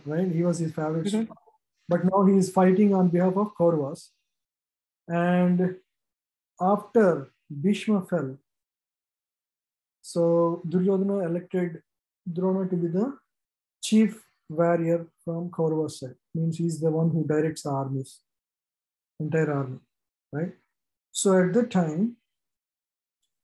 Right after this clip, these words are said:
Speaker 1: Duryodhana had one doubt. This,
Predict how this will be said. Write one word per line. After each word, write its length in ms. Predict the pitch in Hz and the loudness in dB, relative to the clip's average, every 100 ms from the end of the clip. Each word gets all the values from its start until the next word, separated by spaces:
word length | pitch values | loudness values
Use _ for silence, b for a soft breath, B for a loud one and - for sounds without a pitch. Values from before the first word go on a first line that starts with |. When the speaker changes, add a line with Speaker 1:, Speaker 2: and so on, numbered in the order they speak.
| - 135 | -14 -4
Speaker 1:
Duryodhana 400 | 170 196 190 180 | 0 2 2 2
had 160 | 165 | 2
one 180 | 156 156 | 0 -2
doubt. 240 | 156 135 - _ _ _ _ _ _ _ _ _ _ _ _ - | -4 -8 -12 _ _ _ _ _ _ _ _ _ _ _ _ -16
This, 460 | 139 185 180 - | -2 -2 -2 -8